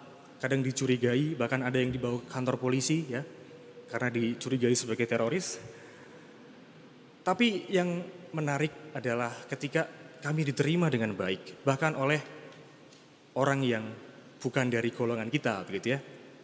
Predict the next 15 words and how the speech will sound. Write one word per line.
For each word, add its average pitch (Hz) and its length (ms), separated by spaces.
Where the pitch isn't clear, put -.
Ketika 127 300
melihat 127 260
K - 140
T 110 100
P-nya, 127 640
"Oh, 131 80
ini 135 400
non 123 320
atau 104 180
Katolik, 135 640
ya, 98 220
ini, 104 240
ini 123 180
Katolik," 135 460
begitu. 90 240